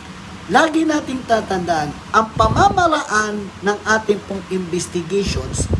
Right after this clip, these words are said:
ay hindi po judge, hindi po korte. Korte po ang gumagawa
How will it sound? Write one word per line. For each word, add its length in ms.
ay 160
hindi 640
po 320
judge, 560
hindi 400
po 320
korte. 480
Korte 560
po 320
ang 240
gumagawa 880